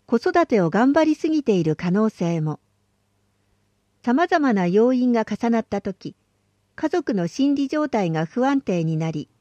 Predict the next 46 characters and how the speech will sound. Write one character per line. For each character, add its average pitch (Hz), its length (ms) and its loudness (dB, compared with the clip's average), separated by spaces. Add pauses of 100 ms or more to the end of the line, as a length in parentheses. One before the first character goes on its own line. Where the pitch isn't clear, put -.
虐 - 300 -6
待 277 160 0
が 247 120 0
引 240 60 -2
き - 80 -20
起 233 220 0
こ 214 120 -4
さ 185 120 -4
れ 170 120 -2
ま 170 120 -4
す。 - 220 -20 (1040)
親 262 240 4
が 302 160 0
悪 180 240 0
い 220 140 -4 (160)
と 170 120 0
一 165 160 -4 (100)
方 277 160 0
的 269 240 -4
に 262 120 2
判 311 260 -2
断 202 200 0
す - 120 -8
る 226 120 2
の 220 100 2
は 147 140 -2
危 - 180 -16
険 170 220 0
で 160 120 -4
す。 - 220 -20 (1400)
親 247 280 4
側、 220 360 2 (220)
子 208 140 0
側、 214 400 2 (160)
環 208 240 0
境。 180 480 -4 (640)
そ - 160 -2
れ 349 100 2
ぞ 359 120 -2
れ 269 120 2
の 170 140 2
三 190 220 2
つ 330 140 -6
の 254 140 2
輪 196 120 0
が 175 200 -2